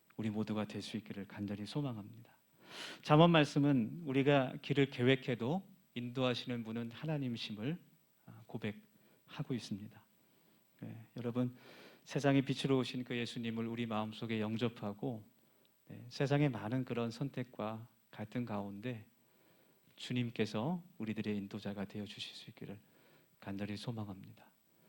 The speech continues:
네, 우리 내일 함께 나눌 메시지이지만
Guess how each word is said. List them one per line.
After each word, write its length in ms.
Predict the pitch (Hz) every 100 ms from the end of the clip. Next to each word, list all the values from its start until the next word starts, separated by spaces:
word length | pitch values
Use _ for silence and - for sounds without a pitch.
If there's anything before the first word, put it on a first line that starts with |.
| _ _ _
네, 140 | - 101
우리 160 | 117 120
내일 240 | 117 120
함께 300 | 127 143 135
나눌 280 | 117 110 113
메시지이지만 1000 | 107 107 117 107 107 107 - 107 120